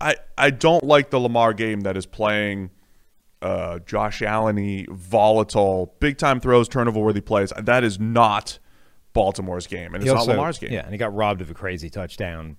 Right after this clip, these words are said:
Speaker 2: with a, a holding penalty that
Speaker 1: That was
Speaker 2: brought it
Speaker 1: insane.
Speaker 2: back.
Speaker 1: Yes, an, an insane scramble for a touchdown.
Speaker 2: I will say that, so you can make an argument that this game, the Steelers,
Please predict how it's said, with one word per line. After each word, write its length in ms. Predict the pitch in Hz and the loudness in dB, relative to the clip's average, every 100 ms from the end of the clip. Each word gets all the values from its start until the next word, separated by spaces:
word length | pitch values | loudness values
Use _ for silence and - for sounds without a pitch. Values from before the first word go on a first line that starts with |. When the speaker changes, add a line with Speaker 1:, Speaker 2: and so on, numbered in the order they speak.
| - | -14
Speaker 2:
with 180 | 92 78 | -12 -10
a, 360 | 76 67 71 - | -10 -12 -14 -16
a 60 | - | -8
holding 360 | 107 95 82 | -6 -6 -10
penalty 300 | 98 85 80 | -12 -12 -6
that 60 | 78 | 2
Speaker 1:
That 100 | 131 | 4
was 80 | 127 | 4
Speaker 2:
brought 40 | |
it 40 | |
Speaker 1:
insane. 240 | 117 - 156 | 0 -2 -4
Speaker 2:
back. 80 | - _ | -6 _
Speaker 1:
Yes, 400 | 143 135 - - | 0 0 0 -2
an, 140 | 139 131 | 0 2
an 120 | 123 | 2
insane 500 | 110 - 147 143 151 | 2 0 2 4 2
scramble 640 | - 113 104 95 95 92 - - - - | -2 0 0 0 -2 -4 -14 -12 -12 -6
for 160 | 101 | -4
a 40 | 95 | 2
touchdown. 600 | 110 95 104 95 92 85 - - - | 2 2 0 0 0 -4 -16 -20 0
Speaker 2:
I 60 | 135 | 4
will 180 | 175 | 6
say 200 | 170 165 131 | 6 4 4
that, 300 | 117 - - | 2 -4 2
so 320 | 143 120 - - - - - - | 4 4 0 -12 -20 -20 -18 -2
you 140 | 147 | 0
can 140 | 160 165 | 2 0
make 180 | 147 139 | 2 2
an 80 | |
argument 520 | 120 120 98 101 87 - | 2 0 0 -2 -2 -2
that 360 | 92 90 - - - - - | -2 -2 -6 -14 -18 -16 -8
this 260 | 120 117 - | -6 -4 -4
game, 600 | 117 107 101 92 85 - - - - | -2 -2 -2 -4 -6 -8 -8 -6 -4
the 80 | |
Steelers, 540 | - - 110 101 87 | -6 -4 -4 -4 -6